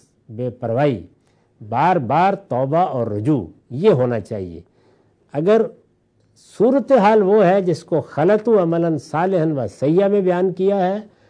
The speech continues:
اور رویہ یہ ہے کہ گناہوں کا اعتراف ہے، بار بار بارگاہ خداوندی میں توبہ و استغفار ہے، جس طرح کہ ہمیں تلقین کی ہمارے پیغمبر نے کہ تمہاری صبح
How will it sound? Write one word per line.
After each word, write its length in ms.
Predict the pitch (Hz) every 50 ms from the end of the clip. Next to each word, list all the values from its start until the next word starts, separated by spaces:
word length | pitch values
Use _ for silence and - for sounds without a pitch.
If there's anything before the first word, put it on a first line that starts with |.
| _ _ _ _
اور 220 | - - 143 135
رویہ 600 | 110 101 107 113 123 156 202 220 240 269 269 269
یہ 240 | 247 233 226 208 156
ہے 240 | 113 117 117 123 - - _ _ _ _ _ _ _
کہ 100 | - 127
گناہوں 480 | 110 120 135 156 180 170 170 185 180 151
کا 140 | 170 160
اعتراف 640 | 143 135 120 117 107 - 113 123 151 190 208 - -
ہے، 180 | 156 151 156 165 - - 104
بار 220 | 101 113 123 127
بار 420 | 113 107 113 131 151 165 175 180 180
بارگاہ 540 | 160 127 120 120 127 131 127 123 135 135 143 143 - -
خداوندی 600 | - 117 98 110 110 107 117 120 127 131 165 180
میں 220 | 156 143 139 147 143
توبہ 400 | 143 - 127 127 135 143 160 160
و 20 |
استغفار 640 | 151 139 - - - 131 107 - - 110 131 - -
ہے، 200 | 196 190 196 202 196 - _ _ _ _ _ _ _ _ _ _ -
جس 260 | 120 165 160 170 -
طرح 220 | 190 170 156 143
کہ 140 | 123 104 170
ہمیں 320 | 208 220 147 120 120 123 117 -
تلقین 460 | - 120 113 104 - 175 196 202 185 147
کی 220 | - - 135 117
ہمارے 260 | 107 110 101 104 123
پیغمبر 500 | 117 - - 104 101 104 113 123 160 190
نے 240 | 175 147 117 123 147 165 - _ _ _ _ _ _ _ _
کہ 120 | - 120 117 -
تمہاری 560 | 123 110 98 110 123 135 147 151 147 147 147 139 - -
صبح 220 | 196 208 180 156